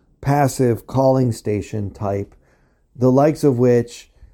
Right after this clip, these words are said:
are almost now extinct, but were very, very prominent on W S O P dot com, let's say last April or May. Uh, this is one of the few remaining true fishy fish,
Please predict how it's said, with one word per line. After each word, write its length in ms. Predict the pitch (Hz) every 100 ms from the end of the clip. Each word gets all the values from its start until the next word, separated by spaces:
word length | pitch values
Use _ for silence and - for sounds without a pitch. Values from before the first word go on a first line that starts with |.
| - _ -
are 340 | 120 113 120
almost 580 | - 156 170 156 139 139
now 240 | 135 123 123
extinct, 680 | 120 - - 151 135 117
but 200 | 131 123
were 160 | 123 120
very, 640 | 104 120 202 220 175 127 110
very 380 | 104 175 151
prominent 680 | 143 - 135 135 120 110 104 _ _ _ _ -
on 320 | 143 143 135
W 240 | 131 127
S 120 | 117 127
O 60 |
P 200 | 101 120
dot 220 | 113 107
com, 420 | - 120 113 110 107
let's 220 | 107 -
say 220 | 123 117
last 400 | 110 113 110 -
April 400 | 131 123 123 107
or 180 | 104 98
May. 480 | 104 127 123 104 101 _ _ _ _
Uh, 240 | 117 110 107
this 360 | 139 165 -
is 180 | 127 110
one 140 | 123
of 80 | 123
the 120 | 117
few 460 | - 156 170 151 147
remaining 760 | 139 127 131 135 127 120 113 107 _ _ _ _ _
true 560 | - - 214 233 226 185
fishy 520 | - 180 170 - 120
fish, 560 | - 120 113 - -